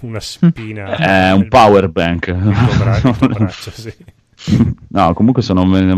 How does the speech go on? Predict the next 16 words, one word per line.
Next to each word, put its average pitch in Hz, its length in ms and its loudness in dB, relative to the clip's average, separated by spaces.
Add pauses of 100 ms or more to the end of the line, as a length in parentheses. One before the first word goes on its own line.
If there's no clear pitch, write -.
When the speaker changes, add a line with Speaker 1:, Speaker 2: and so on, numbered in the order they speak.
(200)
Speaker 2:
veramente 101 380 0
comode, 80 720 0
prese 95 380 2
in 101 120 4
offerta 101 540 0
da 92 100 0
un 95 140 2
euro 95 340 0
centoquattordici, 87 1300 -2
prezzo - 340 -8
onesto, - 460 -6
dai, - 220 -8
ci - 120 -14
sta, - 440 -6
eh, - 240 -10
s-, - 160 -18